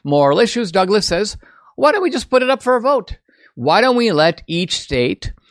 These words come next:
each territory, uh, decide for itself if it wants to have slavery? And if it does, okay. And if it doesn't, no."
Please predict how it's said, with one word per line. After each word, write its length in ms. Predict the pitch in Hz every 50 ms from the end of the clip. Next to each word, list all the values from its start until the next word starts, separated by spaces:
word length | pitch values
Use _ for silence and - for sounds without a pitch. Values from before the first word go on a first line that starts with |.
| _ _ _
each 480 | - 143 147 160 - - - - - -
territory, 720 | - 156 135 120 120 117 - 131 107 107 123 170 254 - - _ - - - - -
uh, 120 | 156 160
decide 560 | 160 135 135 - - - 147 127 135 165 170 -
for 160 | - 180 185
itself 500 | 196 - - 156 117 110 156 - - -
if 140 | 170 151 202
it 80 | 180
wants 320 | 175 156 151 147 151 - -
to 80 | 190
have 220 | 165 170 165 - -
slavery? 580 | - 277 - 381 294 208 180 - - - - _ _ - - - _ -
And 480 | 160 160 165 165 165 170 170 170 170 165
if 120 | 147 170
it 100 | 180 135
does, 500 | 131 131 156 202 - 339 - - - - _ _ _ _ - -
okay. 480 | 427 - 381 466 440 320 180 143 - -
And 140 | - 175 180
if 100 | 190 190
it 120 | 226 185
doesn't, 420 | 185 190 202 185 202 262 277 339 - _ _ _ -
no." 560 | 254 277 302 339 320 277 156 104 95 127 -